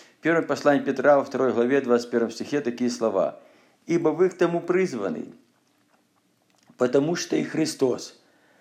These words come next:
пострадал за нас, оставив нам пример, чтобы мы шли по следам Его». <clears throat> Понимаете,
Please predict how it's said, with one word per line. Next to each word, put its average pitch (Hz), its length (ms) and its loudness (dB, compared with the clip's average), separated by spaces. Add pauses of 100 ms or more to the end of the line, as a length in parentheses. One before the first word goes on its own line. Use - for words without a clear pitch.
(180)
пострадал 143 580 4
за 147 140 2
нас, 104 420 0 (320)
оставив 120 640 4
нам 123 240 2
пример, 151 520 2 (560)
чтобы 135 360 2
мы 120 120 0
шли 123 320 2
по 147 200 0
следам 113 580 -2
Его». 107 420 -2 (200)
<clears throat> - 80 2 (2750)
Понимаете, 156 520 0